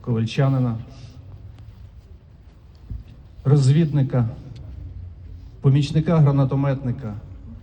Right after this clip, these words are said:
роти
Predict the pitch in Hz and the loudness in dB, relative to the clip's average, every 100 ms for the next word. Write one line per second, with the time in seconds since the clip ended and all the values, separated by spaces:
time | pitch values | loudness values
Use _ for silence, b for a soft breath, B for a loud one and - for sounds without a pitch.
0 | - - - - - - - - - - | -20 -20 -20 -20 -20 -20 -20 -20 -20 -20
1 | - - - - - - - - - - | -20 -20 -20 -20 -20 -20 -20 -20 -20 -18
2 | - - - - - 117 151 147 143 135 | -18 -18 -20 -14 0 4 4 4 4 4